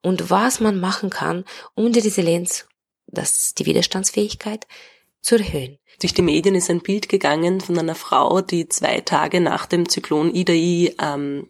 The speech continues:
Speaker 2: ein, ein Kind geboren hat und die verzweifelt versucht hat, ihr Kind zu stillen. Und das funktionierte nicht, weil sie weder gegessen hat noch getrunken hat. Äh, und so wie dieser Frau ging's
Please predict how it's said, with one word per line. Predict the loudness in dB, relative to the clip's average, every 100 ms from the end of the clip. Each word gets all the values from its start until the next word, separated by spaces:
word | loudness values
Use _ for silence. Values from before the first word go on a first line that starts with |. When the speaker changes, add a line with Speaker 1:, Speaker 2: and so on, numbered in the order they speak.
| _
Speaker 2:
ein, | -2 0 0 0
ein | -2 -2
Kind | -2 -2 -4
geboren | -4 0 0 -2
hat | -6 -6 -6
und | -6
die | -6
verzweifelt | -4 -2 0 0 0 -2
versucht | -2 -4 -4 -2
hat, | -2 -2 -8 -14 -12 -2
ihr | -2
Kind | 2 0 0
zu | -4
stillen. | -4 -2 -4 -6 -12 -20 -20 -6
Und | -2 -2
das | 0
funktionierte | 0 0 2 4 2 0
nicht, | -2 -4 0
weil | 2 2
sie | 2 0
weder | 2 2
gegessen | 0 -2 -2 0 -2
hat | -2 -2
noch | -6
getrunken | -6 -4 -2 -2 -2 -2
hat. | -2 -2 -8 -18 -16 -16 -10
Äh, | 0 2
und | 2 0
so | -2 -2 0 0
wie | -2
dieser | -4 -2 -2
Frau | -2 0 2 2 0
ging's | 2 2 0 -4